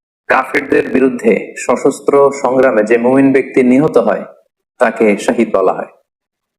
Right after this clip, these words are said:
সহিহ বুখারীর বর্ণনা এসছে যে সাহাবারা আল্লাহ রাসূল সাল্লাল্লাহু আলাইহি সাল্লামকে জিজ্ঞেস করেছিলেন যে, "হে আল্লাহ রাসূল, কারা আল্লাহ রাস্তায় জিহাদ করছে এটা আমরা কিভাবে বুঝবো?"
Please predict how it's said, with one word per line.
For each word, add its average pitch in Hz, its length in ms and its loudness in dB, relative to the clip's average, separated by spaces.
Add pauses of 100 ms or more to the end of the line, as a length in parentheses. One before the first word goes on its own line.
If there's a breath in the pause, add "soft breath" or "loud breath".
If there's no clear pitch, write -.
(760)
সহিহ 160 240 2
বুখারীর 147 360 -2
বর্ণনা 135 360 2
এসছে 120 320 -2
যে 107 140 0
সাহাবারা 123 420 0
আল্লাহ 117 200 2
রাসূল 117 260 2
সাল্লাল্লাহু 120 480 2
আলাইহি 113 120 0
সাল্লামকে 113 600 0 (580 loud breath)
জিজ্ঞেস 139 260 2
করেছিলেন 117 440 0
যে, 117 100 2
"হে 131 80 2
আল্লাহ 151 180 4
রাসূল, - 500 0 (800)
কারা 160 280 2
আল্লাহ 165 200 4
রাস্তায় 139 300 0
জিহাদ 127 320 0
করছে 113 340 0
এটা 123 200 0
আমরা 117 120 0
কিভাবে 143 360 2
বুঝবো?" 110 480 0